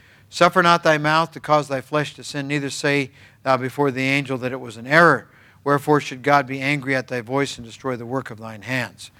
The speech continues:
All right, so we understand that vows are not made to be broken. Promises are made to be kept. And God will give us the grace to do that. Uh, let's go over to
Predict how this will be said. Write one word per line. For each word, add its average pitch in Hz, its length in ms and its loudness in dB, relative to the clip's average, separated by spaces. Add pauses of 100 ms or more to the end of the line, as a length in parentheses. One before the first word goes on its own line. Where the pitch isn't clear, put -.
(360)
All 131 100 4
right, 117 240 0
so 175 320 4 (380)
we 165 80 0
understand 208 880 2 (400)
that 135 100 -12
vows 180 460 4
are 160 60 -4
not 165 300 0
made 151 340 -4
to 143 60 -10
be 135 140 -10
broken. 143 480 -2 (760)
Promises 156 560 2
are 135 80 -6
made 135 260 -2
to 120 80 -16
be 120 120 -14
kept. - 500 -12 (760)
And 127 460 -2 (220)
God 175 260 6
will 165 260 0
give 160 260 0
us 156 120 0
the 139 140 -12
grace 151 420 2
to - 160 -14
do 156 240 2
that. 139 460 0 (600)
Uh, 117 140 -8
let's 139 240 -6
go 156 160 2
over 135 160 0
to 127 420 -4